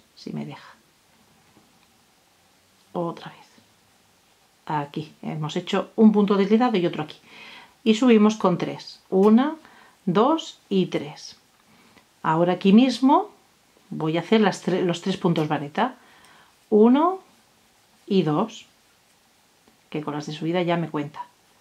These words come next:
En total tres. Ahora cuando vengamos haremos tres puntos vareta y tres cadenas. ¿Mm? Entonces vamos a hacer toda la fila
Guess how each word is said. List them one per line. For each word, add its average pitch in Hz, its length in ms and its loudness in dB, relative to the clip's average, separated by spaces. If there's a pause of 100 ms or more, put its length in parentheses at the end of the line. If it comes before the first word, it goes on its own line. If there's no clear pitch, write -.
(540)
En 170 120 -4
total 220 360 0
tres. - 460 -6 (500)
Ahora 165 200 -4
cuando 175 180 0
vengamos 269 720 2 (240)
haremos 175 460 -2
tres 180 220 2
puntos 202 320 0
vareta 247 580 0
y 208 120 2
tres 202 240 -2
cadenas. 160 680 -6 (260)
¿Mm? 240 140 0 (720)
Entonces 175 560 0
vamos 170 220 -2
a 175 40 -6
hacer 233 320 0 (100)
toda 190 220 2
la 220 120 2
fila 277 360 0